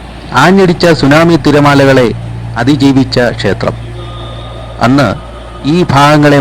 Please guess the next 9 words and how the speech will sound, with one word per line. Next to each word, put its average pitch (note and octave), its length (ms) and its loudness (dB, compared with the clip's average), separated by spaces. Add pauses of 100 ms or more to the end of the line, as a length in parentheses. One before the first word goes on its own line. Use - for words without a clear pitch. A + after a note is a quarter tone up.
മുഴുവൻ D3 280 6 (100)
സുനാമി C3+ 500 4 (300)
തിരകൾ B2+ 320 4
വിഴുങ്ങിയിട്ടും A2+ 640 4 (580)
ക്ഷേത്രത്തിന് C3 600 2 (300)
കേടുപാടുകൾ A#2 640 4
സംഭവിച്ചിരുന്നില്ല. A2 760 2 (840)
ഇത് B2+ 180 0 (260)
കാട്ടിലമ്മയുടെ B2+ 760 4